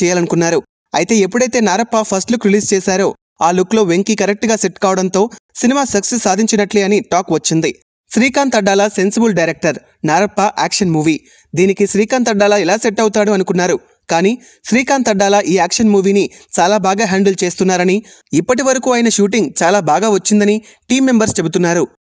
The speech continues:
ఇందులో వెంకీ సరసన ప్రియమణి నటిస్తోంది. వీరిద్దరిపై చిత్రీకరించిన సన్నివేశాలు చాలా సహజంగా ఉన్నాయని,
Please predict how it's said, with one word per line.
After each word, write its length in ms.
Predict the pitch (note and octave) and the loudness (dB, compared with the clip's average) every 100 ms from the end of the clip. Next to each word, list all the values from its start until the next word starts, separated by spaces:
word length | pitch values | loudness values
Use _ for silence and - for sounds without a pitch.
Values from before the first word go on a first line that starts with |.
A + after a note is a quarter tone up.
| _ - | _ 0
ఇందులో 260 | G3 G#3+ | 2 2
వెంకీ 280 | F#3 F#3 B3 | 0 -2 -2
సరసన 440 | A3 G3+ G3+ G3+ - _ _ - | -2 0 0 0 -4 _ _ -2
ప్రియమణి 380 | A#3 B3 A3+ | 0 2 2
నటిస్తోంది. 640 | A3 D#3+ F3 F3 F3 E3+ - _ _ _ C#3+ | 0 -2 -2 -2 0 -2 -4 _ _ _ 0
వీరిద్దరిపై 480 | E3+ D#3+ G#3 G#3 | 0 2 0 0
చిత్రీకరించిన 580 | G3 G3 G#3+ G#3+ G#3 G3+ | -2 0 0 0 0 0
సన్నివేశాలు 720 | F#3+ E3+ G#3 G#3+ G#3 F#3+ G#3+ - - - | 0 0 2 2 0 0 0 -2 -16 -2
చాలా 180 | G#3 G3+ | 0 2
సహజంగా 460 | F#3+ F#3 G#3+ G#3+ G#3+ | 0 0 2 2 0
ఉన్నాయని, 500 | F3 F#3 F#3+ F#3+ | 0 0 0 0